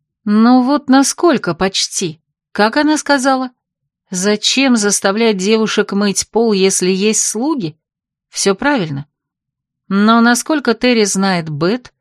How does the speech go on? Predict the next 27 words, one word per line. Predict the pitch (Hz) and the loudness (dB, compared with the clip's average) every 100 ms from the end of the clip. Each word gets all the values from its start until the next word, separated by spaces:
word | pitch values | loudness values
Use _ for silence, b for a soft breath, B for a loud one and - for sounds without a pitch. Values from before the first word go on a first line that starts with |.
| _ _ _ _ _ | _ _ _ _ _
та | - 196 185 | -2 0 2
не | 202 | 0
станет | - 285 262 190 | 0 2 2 0
молчать, | 180 175 - 254 240 | -2 -2 0 0 2
если | 196 190 | 0 2
они | 185 196 | 0 2
угадают | 233 202 185 208 208 | 0 0 0 0 0
верный | 208 214 202 214 | 0 -2 0 -2
ответ. | 208 175 - - _ _ _ _ _ _ | -4 -8 -10 -14 _ _ _ _ _ _
И | 214 226 | -2 -2
каким | 220 220 - 285 | 0 -2 0 0
же | 226 185 | 2 2
тогда | 185 175 185 | 0 0 -2
должен | 175 190 170 175 | 0 0 0 -2
быть | 165 156 - | -2 -4 -4
правильный | 170 156 151 147 | -2 -2 -2 -2
вопрос? | 143 143 233 269 - _ _ _ _ _ _ _ _ _ _ _ | -4 -6 -8 -6 -8 _ _ _ _ _ _ _ _ _ _ _
Вроде | 180 202 269 226 254 | -6 -2 0 0 -4
крутится | 294 339 330 359 - 190 | 0 0 0 -4 -2 -2
мысль, | 208 185 - - - _ _ _ _ _ _ | -2 -2 -6 -10 -18 _ _ _ _ _ _
но | 180 196 233 | -4 0 2
никак | 233 247 302 - | 2 2 0 2
не | 254 | 2
удаётся | 247 240 269 254 254 | 2 0 -2 -2 -2
выразить | 247 254 226 226 233 | 0 0 -2 -2 -2
её | 226 | -2
точно. | 220 165 135 - 147 | -2 -6 -6 -8 -12